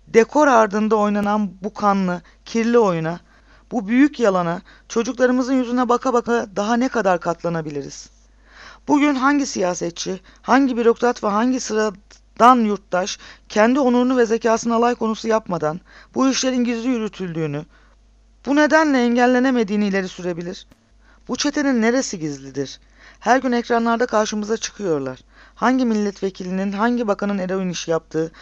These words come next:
faali meçhullerde parmağı olduğu vesaire. Artık köy kahvelerinde konuşuluyor, biliniyor. Tetikçilerin isimleri, bağlantıları, yeşil pasaportları, sahte kimlikleri sayfa sayfa raporlarla elden ele dolaşıyor. Sedat Buçak'ın,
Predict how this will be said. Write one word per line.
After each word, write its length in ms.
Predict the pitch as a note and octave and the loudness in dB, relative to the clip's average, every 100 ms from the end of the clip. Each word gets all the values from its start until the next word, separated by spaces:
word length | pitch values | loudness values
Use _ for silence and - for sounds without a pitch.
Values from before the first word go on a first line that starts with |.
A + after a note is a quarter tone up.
| - | -14
faali 320 | - G#3 B3 | 2 4 4
meçhullerde 500 | A3+ A3 A3+ A3+ G#3+ | 0 -4 -2 -2 -2
parmağı 420 | G#3+ G3+ G3+ G#3+ G3+ | 0 -2 0 0 0
olduğu 320 | F3+ E3 G3 | -2 -4 -4
vesaire. 500 | F3 F3 E3 D3 C3+ - - - | -4 0 0 0 -6 -14 -20 -6
Artık 380 | - G#3 - A3 | 0 0 -2 -6
köy 180 | - B3 | -2 -2
kahvelerinde 540 | G#3+ G3+ G3+ G3 G3+ | 0 -2 -2 -2 -4
konuşuluyor, 640 | G3 D#3 D#3+ - D3+ D3+ D3 - | -6 -8 -10 -10 -6 -6 -8 -8
biliniyor. 500 | F3 F3+ F3 C#3 - - - - - | -6 -4 -4 -6 -10 -20 -20 -20 -6
Tetikçilerin 580 | G#3+ A3+ - A#3+ A3+ A#3 | -4 -2 -4 2 4 2
isimleri, 500 | A3 - G3 F3 E3+ | 0 -4 -2 -2 0
bağlantıları, 600 | F3+ F#3+ F#3+ F#3+ F#3 D#3+ | 2 2 0 -2 -2 -2
yeşil 280 | E3 E3 F#3+ | -4 -6 -6
pasaportları, 640 | F#3+ - F#3 F3+ E3+ D3+ | -8 -6 -4 -4 -2 -4
sahte 340 | - F3 - G3+ | -4 -8 -8 -8
kimlikleri 520 | F#3 F3+ - E3+ E3+ | -6 -8 -6 -6 -6
sayfa 400 | - F3+ F#3 A#3 | -6 -4 -4 -6
sayfa 360 | F3 D#3+ E3+ | -6 -6 -2
raporlarla 520 | E3+ E3 F3 F#3 F#3 E3 | -4 -2 -2 0 2 2
elden 280 | E3+ G3 | 0 0
ele 220 | F#3+ E3+ D#3 | -2 -2 -2
dolaşıyor. 540 | D3+ D3+ - D#3+ B2+ - _ _ - - - - | -4 -4 -6 -6 -8 -12 _ _ -20 -20 -20 -8
Sedat 380 | G3 G#3 A#3+ B3 | 2 4 4 0
Buçak'ın, 460 | B3+ F#3+ G3 A#3 | -2 -2 -2 -4